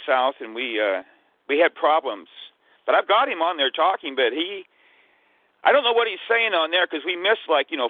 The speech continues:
four hours. So I'm not sure what the audio says. But,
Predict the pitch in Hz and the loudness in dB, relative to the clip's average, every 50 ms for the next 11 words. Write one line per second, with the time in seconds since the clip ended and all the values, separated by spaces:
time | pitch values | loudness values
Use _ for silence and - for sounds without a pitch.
0 | - - 180 175 156 143 139 143 147 147 131 104 92 92 - - - - - - | -2 0 2 4 4 4 2 2 2 0 0 0 -2 -4 -8 -12 -20 -20 -20 -20
1 | - - _ _ _ _ - 156 131 117 143 180 185 180 - - - 190 165 151 | -20 -20 _ _ _ _ 0 2 4 4 4 4 2 0 0 0 0 0 0 2
2 | 160 160 - 135 131 135 139 147 143 120 117 113 - - - 127 127 127 147 143 | 0 0 0 0 2 2 2 2 0 0 -2 -2 -4 -4 -2 0 0 0 0 -2
3 | - - - - _ _ _ _ _ _ _ _ _ _ _ _ _ _ _ _ | -6 -16 -20 -20 _ _ _ _ _ _ _ _ _ _ _ _ _ _ _ _
4 | _ - _ _ _ _ _ _ _ _ - 131 127 123 117 - | _ -20 _ _ _ _ _ _ _ _ 0 2 4 4 4 2